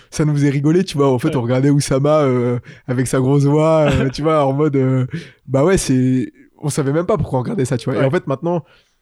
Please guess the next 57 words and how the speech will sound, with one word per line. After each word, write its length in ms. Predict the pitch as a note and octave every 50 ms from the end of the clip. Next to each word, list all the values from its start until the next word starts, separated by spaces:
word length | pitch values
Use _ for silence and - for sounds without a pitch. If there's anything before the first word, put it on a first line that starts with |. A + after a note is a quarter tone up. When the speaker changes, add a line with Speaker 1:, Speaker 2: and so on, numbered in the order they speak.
| _ _ _ _ _ _ _ -
Speaker 1:
je 140 | - - -
tilte 280 | - - F#3+ E3 D3 D#3
des 140 | C#3+ C#3 C3
trucs, 180 | - G3 E3
des 100 | C3+ C3
vidéos 240 | A#2 C3 C3+ E3 F3
que 60 | C#3+
j'ai 100 | A#2 B2
poncées, 280 | - - C#3 C3 - E3
tu 40 | -
vois, 60 | C#3
à 20 | B2
l'époque, 200 | A#2 D#3 D3+ -
ça 40 | -
s'appelait 160 | - - A2
les 80 | G#2+
Barbara 360 | B2 - C3+ C3 C3 C3 C3 B2+
Attacks, 220 | - D#3 D#3 -
ce 60 | -
qu'ils 120 | - C3 A#2+
faisaient. 200 | B2+ D#3+ E3+ - -
Speaker 2:
Mhm. 260 | C#3 B2+ C3+ D#3+ G#3+ - _ _ _
Speaker 1:
Et 40 | C3+
je 100 | - -
comprenais 340 | - B2 - - A2+ A2+ G#2+
rien. 360 | - A#2+ B2+ D3+ F3 F3 - _ _ _ _ -
Et 20 | C#3
en 40 | A#2
fait, 180 | D3 D3 -
maintenant, 340 | C3 B2+ C3+ B2+ D3+ F3 F3+
je 80 | C3 B2+
regarde 180 | C3 B2+ B2
des 100 | A#2+ B2
vidéos 240 | A#2+ B2 C#3 E3+ E3+
et 40 | B2+
j'ai 120 | G#2+ A#2
même 180 | A#2 B2+ B2 A#2+ - _
pas 140 | - D#3+ C#3
du 80 | C3 B2+
tout 100 | - D3
la 100 | C3+ B2
même 120 | B2+ A#2+
profondeur, 400 | - - C3+ - - C3 C3+ B2+
tu 60 | - -
vois, 80 | A#2
sur 100 | - C3+
le 60 | A#2
sujet, 180 | - - A#2+ A#2+ -
tu 80 | -
vois 40 | A#2+
ce 60 | -
que 60 | - A2+
je 40 | A#2+
veux 40 | A#2
dire, 100 | C3+ C3
parce 120 | - -
que 180 | - C3+ A2+